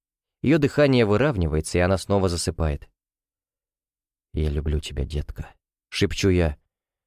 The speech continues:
«Хм...» Тихо стонет она. Всего четыре дня.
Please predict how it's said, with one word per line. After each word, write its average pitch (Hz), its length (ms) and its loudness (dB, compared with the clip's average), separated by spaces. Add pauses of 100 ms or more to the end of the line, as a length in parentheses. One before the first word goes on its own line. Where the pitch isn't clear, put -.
(560)
«Хм...» 120 800 -2 (800)
Тихо 117 340 0
стонет 87 560 0
она. 80 380 0 (1080)
Всего 113 640 2
четыре 101 440 0
дня. 85 360 0